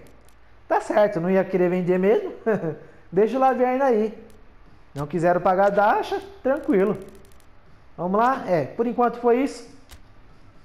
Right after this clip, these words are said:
Temos aí dois milhões e meio, né? O próximo que eu vou tentar contratar aqui é o Igor Gomes,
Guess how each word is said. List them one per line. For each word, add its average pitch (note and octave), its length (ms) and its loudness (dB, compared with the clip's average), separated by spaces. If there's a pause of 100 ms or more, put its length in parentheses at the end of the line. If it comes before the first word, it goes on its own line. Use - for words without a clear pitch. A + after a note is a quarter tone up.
(220)
Temos G#3+ 240 2
aí G#3+ 160 6
dois G#3 220 6
milhões G3+ 360 2
e F#3+ 240 -2 (160)
meio, A#3+ 420 2 (160)
né? E3+ 220 0
O - 60 0
próximo G#3+ 400 0
que G3+ 80 0
eu G3+ 40 2
vou G3+ 120 4
tentar G3+ 300 0
contratar G#3 500 0
aqui G3 420 -2 (720)
é G#3+ 160 6
o A3 120 6
Igor F#3 260 2
Gomes, B3 440 -2